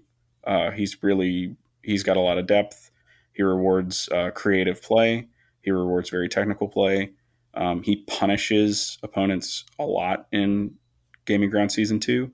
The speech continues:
Uh, a lot of the strats and stuff he can really abuse. The fact that he can push models during turn, mid-turn, early turn, late turn, whenever he activates,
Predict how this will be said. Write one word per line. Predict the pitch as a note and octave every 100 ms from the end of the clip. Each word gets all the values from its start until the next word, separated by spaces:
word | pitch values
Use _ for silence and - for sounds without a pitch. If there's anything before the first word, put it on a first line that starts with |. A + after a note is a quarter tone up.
| _ _ _ _ _
Uh, | F#2+ F2+ G2 -
a | F#2
lot | F2+ F2+
of |
the | F#2
strats | F2 - F2 F2+
and | G2+ F#2+
stuff | - G2 G2
he | - -
can | F2+
really | F2+ F2+ F2+ F2+ F#2 - _ _ _
abuse. | F#2+ F#2+ G2+ G2 F#2+
The | -
fact | - G#2+
that | G#2+
he | G#2+
can | G#2
push | G2 F#2+ -
models | F#2+ F#2 F#2 F#2 F#2 - _ _
during | - G2+ G#2 G#2
turn, | - G#2 -
mid-turn, | G2+ G#2+ - A2+ A2+ A2+ A2 _ _ _ _ _ _
early | F#2 G2+ G2+
turn, | - G2+ G2
late | F#2+ G2
turn, | - G2 F#2+
whenever | F#2 F2+ F#2+
he | F#2
activates, | F#2 F2+ F#2+ F#2+ F#2